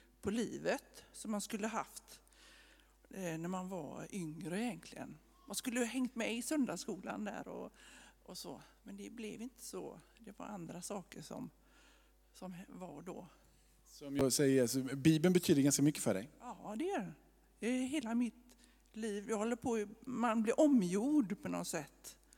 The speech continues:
Speaker 1: Blir man, eh, emot vad man var innan. För då var man hård och tuff och så här, liksom, och gjorde vad man ville. Och,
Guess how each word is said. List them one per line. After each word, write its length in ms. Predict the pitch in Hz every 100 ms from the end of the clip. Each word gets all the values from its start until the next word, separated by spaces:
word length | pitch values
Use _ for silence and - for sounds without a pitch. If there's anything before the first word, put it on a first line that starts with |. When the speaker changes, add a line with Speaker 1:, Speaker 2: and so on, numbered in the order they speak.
| _ - - _ _ _
Speaker 1:
Blir 360 | - 190 208 175
man, 460 | 151 147 151 147 147
eh, 680 | 143 139 139 117 - - 156 - -
emot 420 | 190 196 190 -
vad 100 | -
man 240 | 180 165 170
var 460 | 165 165 254 - - - - _ _ _ -
innan. 600 | 226 175 123 156 226 175
För 120 | 196
då 60 |
var 140 | 202 214
man 160 | 208
hård 320 | 208 208 185 190
och 80 |
tuff 360 | 190 202 - -
och 140 | 180
så 80 | -
här, 200 | 226 -
liksom, 380 | - 175 - 170
och 140 | 170 -
gjorde 260 | 202 208 180
vad 160 | 196
man 140 | 196 202
ville. 440 | 226 196 135 170
Och, 240 | 180 180